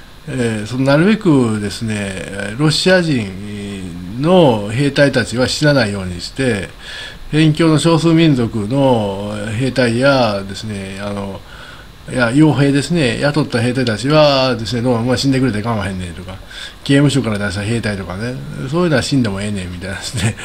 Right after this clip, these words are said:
<laughs> そういう、こう、やり方をしてきたわけであってですね、今回、北朝鮮兵は、ブリヤート族に化けてるというですね、えー、報道もあります。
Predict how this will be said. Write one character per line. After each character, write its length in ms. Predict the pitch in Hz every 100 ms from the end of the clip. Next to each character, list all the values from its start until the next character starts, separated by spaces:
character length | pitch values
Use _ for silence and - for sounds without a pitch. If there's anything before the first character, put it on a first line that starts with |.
| -
<laughs> 220 | - -
そ 300 | - 127 -
う 40 | 175
い 100 | 180
う、 200 | 175 170
こ 140 | 165
う、 60 | 165
や 60 | 165
り 60 |
方 200 | 156 156
を 80 | 156
し 60 | 147
て 280 | 156 147 139
き 100 | -
た 160 | 131
わ 100 | 104
け 80 | 101
で 100 | 104
あ 40 | 87
っ 40 |
て 340 | - - 104
で 80 | 92
す 80 | 90
ね、 180 | 98 90 - - - -
今 240 | 175 196 175
回、 280 | 160 120
北 200 | 110 160
朝 220 | 156 165 147
鮮 220 | 160 156
兵 240 | 135 110
は、 540 | 101 120 131 120 104 101 104 101 117 110 117
ブ 100 | 139
リ 100 | 175
ヤ 160 | 180 175
ー 40 |
ト 200 | 170 175
族 180 | 135 117
に 140 | 104
化 160 | 101 104
け 80 | 107
て 120 | 127
る 120 | 127
と 160 | 123 98
い 80 | 95
う 200 | 90 87
で 60 |
す 80 | 87
ね、 300 | 113 92 85 - - - -
え 280 | 120 104 101
ー、 20 |
報 200 | 117 127
道 120 | 120
も 120 | 92
あ 20 |
り 60 | 90
ま 80 | 85
す。 260 | - -